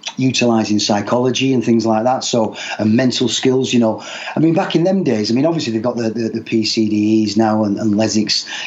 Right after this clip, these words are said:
you know, mental skills pro. They've, that, all these have, have,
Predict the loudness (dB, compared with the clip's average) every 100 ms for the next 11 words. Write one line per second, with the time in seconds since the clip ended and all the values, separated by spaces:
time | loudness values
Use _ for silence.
0 | 0 2 2 0 0 0 2 2 0 2
1 | 2 0 0 0 0 -2 0 0 0 0
2 | 2 2 2 2 0 -4 -6 -6